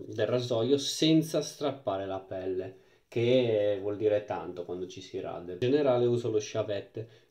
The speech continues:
quindi lo Chavette è un po' più complicato,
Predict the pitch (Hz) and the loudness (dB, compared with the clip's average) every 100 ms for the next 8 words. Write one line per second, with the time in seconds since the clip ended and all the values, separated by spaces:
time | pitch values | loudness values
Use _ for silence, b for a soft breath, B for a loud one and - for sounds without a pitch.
0 | _ 151 156 147 127 127 143 131 120 127 | _ 6 8 8 6 4 4 2 -2 0
1 | 143 147 120 113 139 135 - 123 120 110 | 0 2 0 0 0 0 -2 -2 -2 0
2 | 156 143 - 120 107 98 | 2 2 2 2 2 2